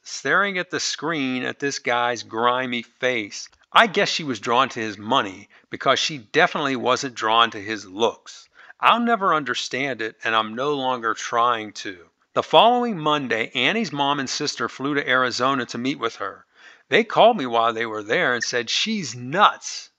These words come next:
They said they think she's either gone completely insane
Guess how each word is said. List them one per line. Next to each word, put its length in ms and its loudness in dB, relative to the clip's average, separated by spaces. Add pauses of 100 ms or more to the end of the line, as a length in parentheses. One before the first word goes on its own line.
(320)
They 160 4
said 300 2
they 120 2
think 280 -2
she's 260 -4
either 240 -2
gone 440 2 (120)
completely 720 -6
insane 800 -2